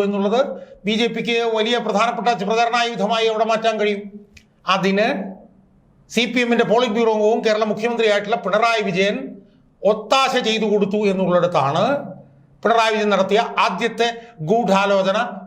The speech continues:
പുറത്തു വരുന്നത്. നമ്മൾ മനസ്സിലാക്കേണ്ടത് എന്താ? സി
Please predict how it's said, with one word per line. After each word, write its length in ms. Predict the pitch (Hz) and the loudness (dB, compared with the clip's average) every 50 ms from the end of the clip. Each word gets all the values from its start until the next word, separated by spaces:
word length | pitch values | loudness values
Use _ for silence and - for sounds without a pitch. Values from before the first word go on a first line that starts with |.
| - - | -6 -4
പുറത്തു 260 | 156 143 147 147 127 120 | -2 -2 -2 -2 -2 -4
വരുന്നത്. 300 | 110 110 107 101 95 90 87 - - - - - - - - - - - - _ _ - - _ - - _ - | -4 -6 -8 -8 -10 -10 -12 -16 -18 -20 -20 -20 -20 -20 -20 -20 -20 -20 -20 _ _ -20 -20 _ -20 -20 _ -4
നമ്മൾ 160 | - 190 208 208 202 | 0 2 2 2 2
മനസ്സിലാക്കേണ്ടത് 500 | 208 202 226 247 240 233 240 233 233 220 | 0 0 0 0 0 0 0 0 0 2
എന്താ? 120 | 220 214 208 - - - - - - - - | 2 0 -2 -2 -6 -14 -16 -18 -16 -8 -4
സി 120 | - 196 | -2 -2